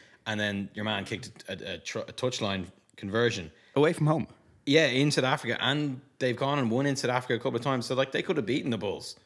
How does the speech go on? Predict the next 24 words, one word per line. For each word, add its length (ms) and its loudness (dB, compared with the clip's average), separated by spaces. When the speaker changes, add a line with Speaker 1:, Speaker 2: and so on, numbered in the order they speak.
Speaker 1:
as 100 -10
well. 320 -2
Like, 160 -8
they 100 -2
could 120 0
have 100 0
won 140 0
the 80 0
league 240 0
last 260 -4
year. 220 -10
And 100 -8
I'm 80 -2
not 140 0
saying, 340 0
I'm 60 -10
not, 240 -10
I'm 80 -8
not 160 -6
blaming 300 -6
McFarland. 280 -8
I'm 80 -14
saying 220 -8
that's, 200 -12